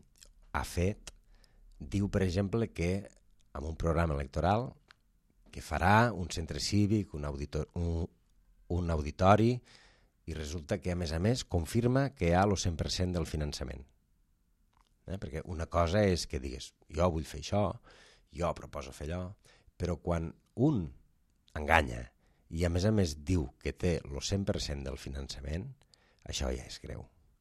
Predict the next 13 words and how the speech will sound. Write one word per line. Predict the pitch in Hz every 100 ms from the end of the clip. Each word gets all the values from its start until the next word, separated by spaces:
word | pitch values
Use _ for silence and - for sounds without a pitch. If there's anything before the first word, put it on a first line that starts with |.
| _ _ _ _ _ _
Menos | 85 143 123 82
mal | 76 85 101 131 - _
que | -
l'Andreu | 67 69 85 98
Martí, | 85 - 78 80 90 -
que | - 65
Convergència | 71 67 69 80 -
i | 82
Unió | 80 80 80 90 - _ -
no | 73 78 80
estem | 76 - 71
a | 69
Suïssa | - 71 - -